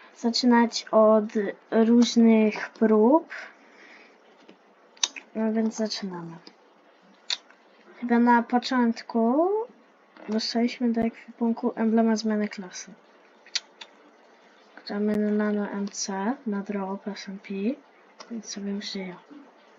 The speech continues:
Mm. I teraz co najlepiej na start ten zdobyć.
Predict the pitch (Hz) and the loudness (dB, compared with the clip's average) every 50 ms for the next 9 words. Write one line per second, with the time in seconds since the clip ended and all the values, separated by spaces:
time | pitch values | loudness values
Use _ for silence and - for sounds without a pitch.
0 | - - - - _ - - - _ _ _ _ _ _ - _ _ - - - | -20 -20 -20 -20 _ -20 -20 -20 _ _ _ _ _ _ -20 _ _ -20 -20 -20
1 | - - - - - - - - - - - - _ _ _ _ _ _ _ _ | -20 -20 -20 -20 -20 -20 -20 -20 -20 -20 -20 -20 _ _ _ _ _ _ _ _
2 | _ _ - _ _ - _ _ - - 180 185 180 180 180 180 180 180 180 180 | _ _ -20 _ _ -20 _ _ -14 -12 -10 -10 -10 -10 -12 -14 -14 -14 -14 -12
3 | 185 185 190 190 202 208 - - - - - - - - - - - - - - | -10 -10 -8 -8 -8 -10 -10 -16 -20 -20 -20 -20 -10 -10 -10 -10 -10 -18 -10 -8
4 | 214 214 - 208 208 202 202 208 - - - - - - - - - - _ _ | -4 0 2 2 2 2 2 0 0 -2 -2 -2 -4 -4 -8 -12 -20 -20 _ _
5 | _ - - - _ _ _ - - - - 220 214 214 208 208 202 208 202 - | _ -20 -20 -20 _ _ _ -16 -10 -6 -2 2 2 4 4 4 2 0 -2 -2
6 | - 208 202 202 208 - - - - 214 202 - - - - - - - _ _ | -2 -2 -2 -2 -2 -6 -6 -2 0 0 0 0 -4 -12 -16 -16 -16 -16 _ _
7 | _ _ - - _ _ _ - _ _ _ - - - - - - - - _ | _ _ -20 -20 _ _ _ -20 _ _ _ -20 -20 -20 -20 -20 -20 -20 -20 _
8 | _ _ - 98 196 - - _ - - - - - - - - - - - - | _ _ -20 -20 -20 -20 -20 _ -20 -20 -20 -20 -20 -20 -20 -20 -20 -20 -20 -20
9 | 180 _ - _ - - - - - - - - - - - - - - _ - | -20 _ -20 _ -20 -20 -20 -20 -20 -20 -20 -20 -20 -20 -20 -20 -20 -20 _ -20
10 | - - - - - - - - - - - 180 175 175 170 175 - - - - | -20 -20 -20 -20 -20 -20 -20 -20 -16 -12 -10 -10 -8 -8 -10 -12 -16 -20 -20 -20
11 | - - 226 220 208 185 180 202 220 - - - - - | -20 -18 -16 -12 -10 -10 -8 -8 -10 -12 -12 -14 -18 -18